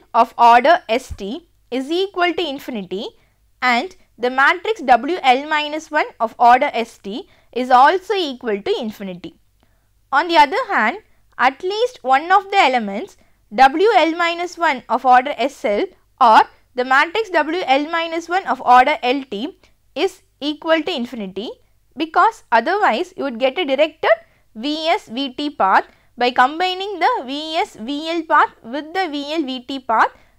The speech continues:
as well as removing all possible cycles. Floyd's algorithm also constructs another sequence of matrices,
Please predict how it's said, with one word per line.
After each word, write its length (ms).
as 260
well 180
as 180
removing 420
all 300
possible 520
cycles. 560
Floyd's 560
algorithm 720
also 460
constructs 760
another 400
sequence 480
of 160
matrices, 760